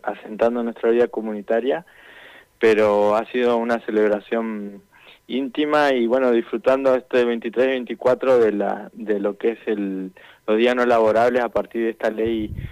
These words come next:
que se obtuvo en la legislatura y también de la ordenanza que, municipal que también le da el día a los trabajadores y a las trabajadoras municipales.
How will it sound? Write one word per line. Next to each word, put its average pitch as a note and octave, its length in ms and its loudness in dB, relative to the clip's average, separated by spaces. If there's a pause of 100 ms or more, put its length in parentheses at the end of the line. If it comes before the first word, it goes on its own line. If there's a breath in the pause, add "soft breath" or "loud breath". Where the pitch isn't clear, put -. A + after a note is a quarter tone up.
(220 loud breath)
que A2 120 -4
se - 100 -2
obtuvo A2 220 0
en A#2+ 80 2
la A#2 80 4
legislatura G#2+ 640 0
y C3+ 60 2
también A2+ 600 -4
de G2+ 140 0
la G#2 120 2
ordenanza A2 540 -2
que, G2+ 400 -4 (480 loud breath)
municipal A2+ 680 -2
que B2+ 120 -2
también A#2 280 -2
le A#2 100 4
da A#2 80 4
el A2+ 120 0
día A2 360 2
a G2 40 0
los G2 160 -4
trabajadores G#2+ 720 0
y - 20 -2
a G#2+ 60 -6
las G2+ 120 -8
trabajadoras G#2 460 -6
municipales. G2+ 540 -10